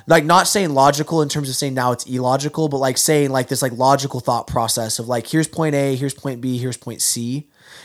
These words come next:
And, like, most non-believing people who are skeptics, atheists, agnostic, maybe of other faith,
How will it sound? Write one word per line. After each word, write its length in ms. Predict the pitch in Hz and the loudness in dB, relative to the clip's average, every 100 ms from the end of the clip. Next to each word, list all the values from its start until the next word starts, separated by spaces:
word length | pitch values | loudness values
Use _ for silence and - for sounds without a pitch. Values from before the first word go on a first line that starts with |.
| - | 0
And, 140 | 156 165 | 2 4
like, 180 | 151 | 2
most 720 | 131 143 156 170 175 - - 135 | 0 2 4 6 2 -2 -8 -4
non-believing 840 | 139 143 147 143 139 139 127 120 | 0 2 2 2 0 0 -2 -6
people 400 | - 127 123 117 | -6 -6 -4 -4
who 80 | 123 | -4
are 100 | 113 | -4
skeptics, 760 | - 143 139 - 131 117 - | 0 0 0 0 -4 -2 -6
atheists, 520 | 131 131 - 127 120 113 | -4 -6 -4 -4 -4 -6
agnostic, 580 | 117 120 120 - 120 | -4 -4 -4 -4 -8
maybe 200 | 120 120 | -8 -6
of 80 | 117 | -6
other 140 | 113 104 | -6 -8
faith, 540 | - 135 117 110 | -6 -4 -4 -8